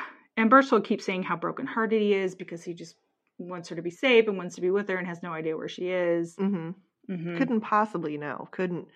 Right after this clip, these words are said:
Speaker 2: has no idea.
Speaker 1: Mm-mm.
Speaker 2: And again,
Speaker 1: Mm-mm.
Speaker 2: looking back on it, I'm like, "Oh my God, you guys."
Speaker 1: Mm-hmm.
Speaker 2: <laughs>
Speaker 1: Well, and even, you know, Pete, the F B I agent, was very much like, "We know he clearly had something to do with it." They
Speaker 2: Yeah.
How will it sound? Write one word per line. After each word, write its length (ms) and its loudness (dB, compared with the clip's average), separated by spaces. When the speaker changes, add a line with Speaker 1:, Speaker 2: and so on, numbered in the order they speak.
Speaker 2:
has 240 -2
no 160 -4
idea. 400 -2
Speaker 1:
Mm-mm. 640 -6
Speaker 2:
And 80 0
again, 200 0
Speaker 1:
Mm-mm. 40 0
Speaker 2:
looking 260 -2
back 260 -6
on 120 -4
it, 160 -8
I'm 140 -8
like, 300 -12
"Oh 280 0
my 220 -2
God, 440 2
you 80 -6
guys." 420 -8
Speaker 1:
Mm-hmm. 420 0
Speaker 2:
<laughs> 60 -16
Speaker 1:
Well, 180 12
and 140 6
even, 380 6
you 160 2
know, 140 4
Pete, 500 2
the 160 6
F 100 4
B 120 4
I 140 8
agent, 280 6
was 140 -2
very 240 2
much 320 -2
like, 260 0
"We 300 0
know 260 0
he 180 -6
clearly 600 4
had 180 -6
something 300 -8
to 140 -12
do 180 4
with 220 6
it." 400 2
They 80 2
Speaker 2:
Yeah. 40 -2